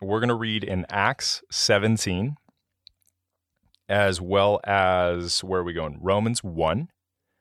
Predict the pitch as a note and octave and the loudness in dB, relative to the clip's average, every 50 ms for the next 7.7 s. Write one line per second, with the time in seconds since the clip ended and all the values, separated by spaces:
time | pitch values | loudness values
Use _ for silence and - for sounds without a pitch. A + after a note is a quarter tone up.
0 | _ _ _ _ _ _ _ _ _ _ - F#2 F#2+ G2 G2 G2 G2+ G2 G2+ G2 | _ _ _ _ _ _ _ _ _ _ 0 0 2 4 2 2 2 2 0 0
1 | G2+ G2+ F#2+ - F#2+ F#2 F#2 F2+ E2+ - - F2 F#2 F2+ E2+ - - - - G#2+ | 0 -2 -2 -2 0 0 2 0 0 -2 -6 -8 -6 -6 -6 -8 -12 -8 -4 -2
2 | G#2 G#2+ G2+ - - - - - C3 A2+ G2+ E2+ E2 - - D#2 D2+ D2+ D2+ D2+ | -2 -2 -2 -2 -4 -6 -6 -6 -6 -4 -4 -4 -6 -6 -8 -8 -8 -8 -8 -8
3 | - - - _ - - - B2 E2+ C#2 B1+ C2 - _ _ _ _ _ _ _ | -8 -10 -12 _ -12 -8 -6 -4 -4 -6 -8 -12 -18 _ _ _ _ _ _ _
4 | _ _ _ _ _ _ _ _ _ A#2 A#2+ B2 C3 C#3 D#3+ - - A3+ A3 G#3+ | _ _ _ _ _ _ _ _ _ 0 0 2 2 0 0 0 0 0 0 0
5 | D3+ G#2+ A2+ A#2 B2+ B2 A#2 A#2+ A2 F#2+ - - A#2 A2 G#2+ - G2+ F#2 F#2 F2 | 0 0 -2 -4 -4 -4 -4 -4 -4 -4 -4 -4 -4 -4 -2 -4 -4 -4 -6 -6
6 | - - - G2 - - - D#2+ D#2 D#2+ G#2 A#2+ - _ _ _ _ _ _ _ | -6 -4 -4 -4 -4 -4 -6 -6 -6 -6 -6 -8 -12 _ _ _ _ _ _ _
7 | _ _ - F2+ F2 F2 F2 E2+ E2 D#2+ D#2 D2+ D2+ D#2 | _ _ -4 -2 0 0 0 0 -2 -4 -6 -8 -10 -12